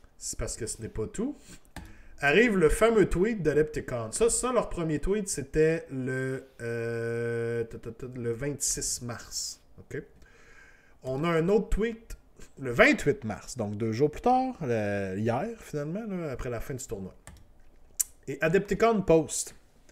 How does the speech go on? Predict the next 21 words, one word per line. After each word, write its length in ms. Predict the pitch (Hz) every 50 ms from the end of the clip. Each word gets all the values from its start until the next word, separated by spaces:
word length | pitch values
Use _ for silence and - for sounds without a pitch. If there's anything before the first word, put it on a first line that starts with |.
| - - - - - - - - - - - - -
We've 240 | - 156 190 180 147
discovered 600 | 156 202 196 - - 262 240 226 233 294 294 220
an 200 | 196 185 170 165 - -
error 440 | 214 220 220 226 220 214 214 202 165
that 220 | 156 156 156 151
was 180 | 147 147 135 147
made 200 | 156 175 185 170
on 100 | 147 127
our 140 | 123 120
part 440 | 110 - - 135 135 143 151 147 - -
as 180 | - 147 147 143
we 120 | 143 139
went 260 | 127 135 147 147 139 -
through 240 | - - 185 208 196 -
our 180 | 131 127 127 -
audit 360 | 151 147 139 131 156 170 170 - -
of 140 | 135 113 110
the 100 | 120 113
data 500 | 113 110 135 139 135 131 - 151 151 156
for 280 | - - - 117 104
posting. 560 | 98 - - 120 110 110 - - - 85 76